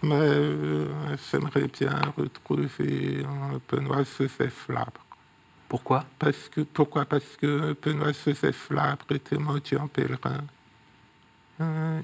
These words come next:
Speaker 1: il, il a cherché le Seigneur sur les routes. Et là où il allait, euh, euh, euh,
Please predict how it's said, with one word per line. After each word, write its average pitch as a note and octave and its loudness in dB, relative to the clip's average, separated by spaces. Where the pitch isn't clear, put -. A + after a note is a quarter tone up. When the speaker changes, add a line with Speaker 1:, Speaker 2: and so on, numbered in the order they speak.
Speaker 1:
il, F3 2
il D#3+ 4
a E3 6
cherché - 4
le D3+ 4
Seigneur D3 4
sur - 0
les D3 2
routes. D3 0
Et E3 4
là E3 6
où D#3+ 2
il D#3 2
allait, C#3+ 4
euh, C#3+ -4
euh, D2 -2
euh, D3+ -2